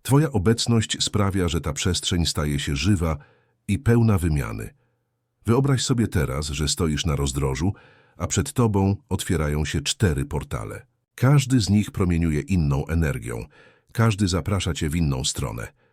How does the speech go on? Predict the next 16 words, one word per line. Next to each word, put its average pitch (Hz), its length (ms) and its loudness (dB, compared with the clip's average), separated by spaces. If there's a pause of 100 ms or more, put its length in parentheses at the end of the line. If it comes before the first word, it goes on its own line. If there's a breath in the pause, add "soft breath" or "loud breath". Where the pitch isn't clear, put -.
(420)
Pierwszy 139 340 4
portal 117 420 2
płonie 113 320 2
intensywnym 107 720 4
czerwonym 85 460 0
światłem. 57 580 -6 (340)
Czujesz 147 320 6
ciepło, 107 380 2
które 71 260 -2
jednocześnie 71 640 0
budzi 73 280 -2
odwagę 69 500 -2
i 67 100 -2
niepokój. 60 560 -4 (460)
To 107 140 0
ogień, 65 460 -4